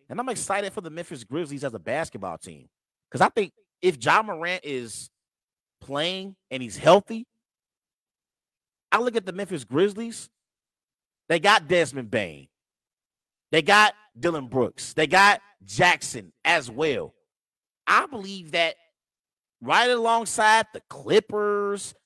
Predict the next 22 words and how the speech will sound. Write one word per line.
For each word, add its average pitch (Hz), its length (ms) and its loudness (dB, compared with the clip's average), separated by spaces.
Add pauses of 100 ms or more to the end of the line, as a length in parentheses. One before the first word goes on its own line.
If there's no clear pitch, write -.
the 87 80 -14
Warriors, 208 1040 0 (160)
the 104 80 -20
Nuggets, 208 1040 -2 (960)
you 359 120 -2
can 370 140 -4
include 262 480 -10
the 160 60 -12
Memphis 160 340 -14
Grizzlies 151 600 -10 (220)
in 214 220 -4
the 160 80 -10
championship 185 840 -8 (140)
contender 143 720 -6 (240)
conversation 156 960 -2 (300)
with 180 180 2
those 180 320 -2
other 147 180 -12
teams 131 560 -14 (220)
if 185 260 6 (180)
they 131 140 -6
have 139 500 2